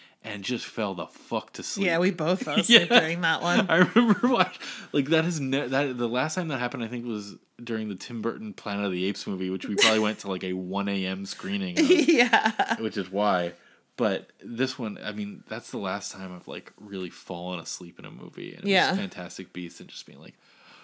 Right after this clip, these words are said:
Speaker 1: "What the fuck?"
Speaker 2: Why?
Speaker 1: Anyway, sorry. That's a
Speaker 2: <laughs>
Speaker 1: real
Speaker 2: Um, but yeah, I think, I think Prisoners is the one. Yeah.
Speaker 1: Yeah, I think so.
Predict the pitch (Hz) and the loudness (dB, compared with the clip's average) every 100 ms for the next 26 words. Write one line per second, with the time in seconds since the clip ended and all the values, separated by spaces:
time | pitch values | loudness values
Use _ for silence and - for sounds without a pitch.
0 | - _ - - - 220 220 - - - | -20 _ -16 -16 -12 -12 -12 -16 -12 -6
1 | 349 349 349 349 339 339 320 254 214 - | -4 -2 -4 -6 -8 -8 -4 -2 -4 -2
2 | 82 131 214 247 226 - 226 247 - 214 | -2 2 2 4 2 2 0 0 -4 -4
3 | 190 185 - - _ - - - - - | -4 -6 -8 -10 _ -18 -14 -14 -16 -18
4 | _ - 165 156 151 156 165 _ _ _ | _ -2 0 0 -2 -8 -14 _ _ _
5 | _ _ 202 202 185 185 180 185 175 - | _ _ -4 2 4 4 2 -4 -4 -10
6 | - _ _ _ _ _ _ _ - 190 | -20 _ _ _ _ _ _ _ -8 -6
7 | 185 180 202 185 180 170 175 165 175 185 | -6 -6 -6 -4 -4 -6 -8 -8 -6 -4
8 | 185 170 180 185 208 - - 165 226 214 | -6 -6 -6 -6 -8 -14 -2 6 8 8
9 | 202 196 196 202 - 92 | 8 6 4 0 0 -4